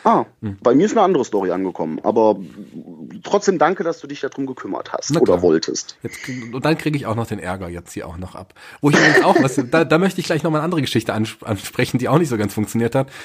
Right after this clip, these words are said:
Speaker 2: Ähm, du hast mich ja dieses Jahr bei World Tech Limit zum Ring gerufen, erinner-, erzähl mal die Geschichte dazu. Weißt du noch? Zum Quiz.
Speaker 1: Ja, wir haben nachts <laughs> im leicht angetrunkenen Kopf abgemacht, dass ich dich beim Fanfest, wo ich ja auch noch mal so eine kleine Quizrunde durchführe,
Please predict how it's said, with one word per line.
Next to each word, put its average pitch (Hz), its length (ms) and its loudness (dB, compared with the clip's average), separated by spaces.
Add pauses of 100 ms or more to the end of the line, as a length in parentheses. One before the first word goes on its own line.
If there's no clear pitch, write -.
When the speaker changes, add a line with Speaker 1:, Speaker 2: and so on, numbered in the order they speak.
(160)
Speaker 2:
Ähm, 120 280 0 (340)
du 139 160 2
hast 160 240 0
mich 170 140 2
ja 135 80 2
dieses 151 280 -2
Jahr 131 140 0
bei 123 80 2
World 117 140 2
Tech 208 180 -2
Limit 113 240 0
zum 113 100 2
Ring 247 160 4
gerufen, 110 380 2
erinner-, 143 240 0
erzähl - 340 2
mal 151 140 2
die 185 100 2
Geschichte 143 380 0
dazu. 127 460 -2 (800)
Weißt 170 240 -4
du 160 60 -2
noch? 117 160 0 (320)
Zum 120 140 -6
Quiz. 147 240 -4 (1000)
Speaker 1:
Ja, 208 300 6
wir 170 100 4
haben 185 300 4
nachts - 640 0
<laughs> - 40 -20
im 170 320 2
leicht 160 420 0
angetrunkenen 165 760 0
Kopf - 520 -2
abgemacht, - 1040 -2
dass 156 380 2
ich 143 320 -4
dich - 480 -4
beim 151 560 4
Fanfest, 208 1040 0
wo 123 140 -2
ich 117 80 -8
ja 123 100 4
auch 214 220 4
noch 131 80 0
mal 104 200 -4
so 107 60 -8
eine 104 140 -4
kleine 104 260 -2
Quizrunde 117 480 -2
durchführe, 104 680 0